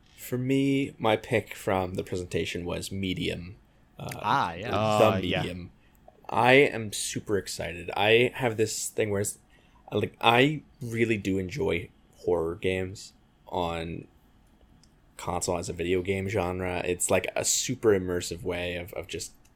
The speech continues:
Speaker 1: getting terrified. And I don't know why I enjoy it. I, I don't particularly follow horror movies or anything, but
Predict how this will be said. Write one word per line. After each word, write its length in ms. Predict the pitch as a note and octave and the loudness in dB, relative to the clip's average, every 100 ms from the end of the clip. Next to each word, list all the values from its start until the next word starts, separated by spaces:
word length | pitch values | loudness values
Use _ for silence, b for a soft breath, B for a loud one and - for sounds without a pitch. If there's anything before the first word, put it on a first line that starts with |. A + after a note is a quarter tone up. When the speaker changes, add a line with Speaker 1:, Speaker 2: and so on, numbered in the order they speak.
| - | -8
Speaker 1:
getting 280 | G#2 G2 F#2 | -4 -4 -6
terrified. 720 | - G#2 F2 F2+ E2+ F2 F#2 | -8 -4 -4 -6 -6 -8 -4
And 180 | - G#2 | -4 2
I 120 | A2+ | 6
don't 120 | C3 C3 | 6 6
know 100 | G#2 | 6
why 280 | F#2+ F#2+ | 6 4
I 60 | F#2 | 2
enjoy 380 | F2+ F2+ F#2 F#2 | 0 -4 -4 -2
it. 260 | F2+ F2 - B B B | -2 -4 -8 B B B
I, 200 | G2 F#2 - - | 0 0 -6 -8
I 60 | - | -4
don't 260 | G2+ G2 | -2 -2
particularly 500 | - G#2+ - F2 F2+ | -2 -2 2 4 4
follow 340 | - F2 E2+ E2+ | 2 0 0 -2
horror 240 | F2 F2+ | -4 -2
movies 380 | F#2+ D3 D3 C#3 | 4 6 6 6
or 80 | C3+ | 6
anything, 380 | C3 B2+ A#2+ G#2+ | 6 4 2 4
but 260 | F#2 - | 4 2